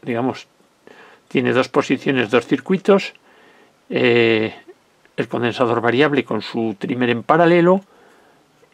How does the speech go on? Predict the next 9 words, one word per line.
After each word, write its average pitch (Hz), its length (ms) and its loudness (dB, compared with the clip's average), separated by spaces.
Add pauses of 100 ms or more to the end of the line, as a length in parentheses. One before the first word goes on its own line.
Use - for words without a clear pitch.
las - 280 -2
tomas 131 320 0
de 120 80 -2
antena, 120 580 -2 (500)
antena, 120 600 -2 (1500)
no, - 240 -6 (260)
tierra 143 460 2 (580)
y 131 140 0
antena 170 540 2